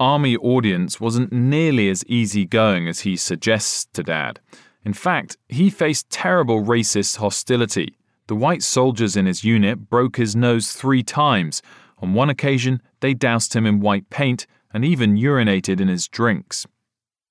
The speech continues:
But these experiences just emboldened Sammy. The cultural critic, Gerald Early,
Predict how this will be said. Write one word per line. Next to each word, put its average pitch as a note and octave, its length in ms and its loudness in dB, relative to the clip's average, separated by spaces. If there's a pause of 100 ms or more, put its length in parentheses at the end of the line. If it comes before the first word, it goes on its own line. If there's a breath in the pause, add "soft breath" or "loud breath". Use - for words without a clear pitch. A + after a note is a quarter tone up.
(180)
But A#2+ 160 -2
these G3+ 240 4
experiences A#2+ 760 0
just B2 340 -4
emboldened C#3 560 2
Sammy. E2+ 400 -4 (260)
The - 80 -6
cultural B2+ 460 -2
critic, - 540 -4
Gerald F#2+ 340 0
Early, G2+ 360 2